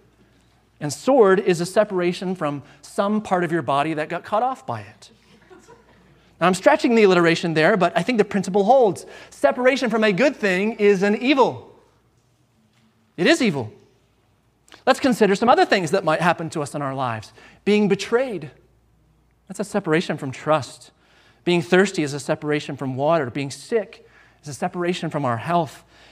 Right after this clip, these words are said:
Being divorced is a separation from covenant love. Being imprisoned is separation from freedom. Being unemployed is a separation from provision. Being a Phoenix Suns fan is a separation from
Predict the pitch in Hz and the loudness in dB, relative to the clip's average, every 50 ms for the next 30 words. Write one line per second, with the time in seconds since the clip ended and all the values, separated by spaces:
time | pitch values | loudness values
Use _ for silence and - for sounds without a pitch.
0 | - _ _ - 185 196 196 175 170 151 123 156 175 220 220 208 - - - - | -20 _ _ 2 2 4 4 2 0 0 2 4 4 4 4 4 0 -6 -12 -14
1 | - 160 135 151 139 - 170 156 - 151 151 156 165 - 165 139 120 135 127 - | -12 -10 -8 -8 -6 -6 -6 -6 -2 -2 -2 -2 -2 -4 -8 -10 -10 -10 -12 -10
2 | - - 165 175 165 151 131 156 160 156 135 117 110 - - _ _ _ _ _ | -8 -8 -6 -6 -6 -6 -4 -2 -2 -2 -2 -4 -8 -12 -16 _ _ _ _ _
3 | _ _ _ _ _ _ _ _ - 180 190 185 180 170 170 - - 202 214 208 | _ _ _ _ _ _ _ _ 0 2 4 4 4 2 2 2 2 4 4 4
4 | 208 165 151 135 120 104 - - _ _ _ _ _ - 156 156 151 - 214 202 | 2 2 0 -2 -6 -8 -12 -18 _ _ _ _ _ -4 -4 -2 0 2 2 2
5 | 196 190 175 175 180 180 - 185 160 - 160 147 143 131 - - 185 185 208 196 | 4 4 4 4 4 2 0 -2 -4 -2 -2 -2 -4 -4 -2 2 2 4 4 4
6 | 175 143 131 120 113 - - - - - - - _ - 202 190 190 208 202 202 | 2 2 0 -4 -6 -8 -12 -20 -20 -20 -20 -8 _ 2 2 2 4 4 4 4
7 | 208 196 180 180 - - 226 247 240 214 185 170 175 180 170 - - 214 202 202 | 4 2 0 0 -2 0 4 4 6 6 6 4 2 -2 -6 -8 -6 -6 -4 -4
8 | 185 180 190 190 - 202 180 170 - 175 160 160 156 - - - - _ _ - | -2 -2 -2 -4 -4 -6 -8 -6 -4 -4 -4 -4 -6 -10 -14 -20 -20 _ _ -2
9 | - 214 202 165 220 254 254 302 247 202 151 120 - - - _ _ _ - - | 0 2 4 4 4 4 4 2 2 0 -2 -6 -10 -16 -20 _ _ _ -20 -20
10 | - - - 170 190 208 214 208 208 - - 220 233 254 254 240 - - - 240 | -18 -4 2 4 4 6 6 4 2 2 2 2 2 2 2 -2 -4 -2 -2 0
11 | 285 294 269 - - - 196 170 147 135 127 135 143 175 160 - 214 202 208 196 | 0 0 -2 -2 -2 -2 0 0 0 -4 -4 -4 -6 -4 -2 0 0 0 2 2
12 | 190 202 190 196 214 180 196 180 | 0 0 0 -2 -6 -6 -6 -6